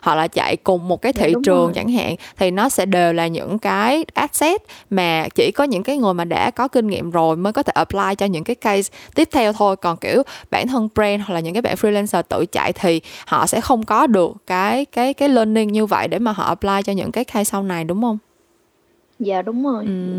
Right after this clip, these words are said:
Speaker 1: Thực ra chị thấy cái đó là một cái điều mà rất nhiều khách hàng, um, kiểu giống như là họ sẽ, họ sẽ nghĩ kiểu giống như là bây giờ ad thì có platform hết rồi, kiểu giống như là chỉ cần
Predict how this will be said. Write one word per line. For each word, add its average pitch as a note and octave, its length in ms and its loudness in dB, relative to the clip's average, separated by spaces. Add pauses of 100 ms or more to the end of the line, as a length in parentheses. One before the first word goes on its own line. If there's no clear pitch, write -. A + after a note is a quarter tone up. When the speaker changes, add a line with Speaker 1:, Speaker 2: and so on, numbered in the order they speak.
(480)
Speaker 1:
Thực E3+ 140 -6
ra A#3+ 100 2
chị C4 120 -2
thấy B3 200 -2
cái D#4+ 120 0
đó C4 200 0
là E4+ 120 4
một F#3 200 -2
cái C#4 120 0
điều G#3+ 240 2
mà F3 300 -2
rất C4+ 240 0
nhiều F#3+ 260 2
khách D#4 180 -2
hàng, F3+ 340 0 (140)
um, E3+ 340 0 (580)
kiểu F#3+ 140 4
giống D4 160 2
như D4+ 100 4
là A#3 100 2
họ F#3+ 200 0
sẽ, B3 440 2
họ A3+ 120 2
sẽ G3+ 140 0
nghĩ A3+ 280 2
kiểu - 120 0
giống D4 200 2
như D4 120 2
là F#3+ 200 2 (260)
bây A#3 120 4
giờ A3+ 140 4
ad F3+ 260 0
thì F#3 260 0
có D#4+ 200 2
platform A#3+ 420 2
hết D#4+ 100 2
rồi, F3 340 2
kiểu - 180 -2
giống C4+ 120 4
như D4 80 0
là G3+ 100 2
chỉ F#3 160 0
cần E3+ 560 -4